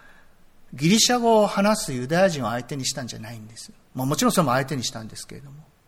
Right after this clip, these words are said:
そうではなく、ギリシャ語を話すギリシャ人たちを相手にしたんです。言語が何であろうが、相手の国籍が何であろうが、つまり、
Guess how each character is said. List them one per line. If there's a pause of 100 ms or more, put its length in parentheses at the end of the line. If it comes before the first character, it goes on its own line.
(800)
そ
う
で
は
な
く、 (880)
ギ
リ
シ
ャ
語
を
話
す
ギ
リ
シ
ャ
人
た
ち
を
相
手
に
し
た
ん
で
す。 (1800)
言
語
が
何
で
あ
ろ
う
が、 (300)
相
手
の
国
籍
が
何
で
あ
ろ
う
が、
つ
ま
り、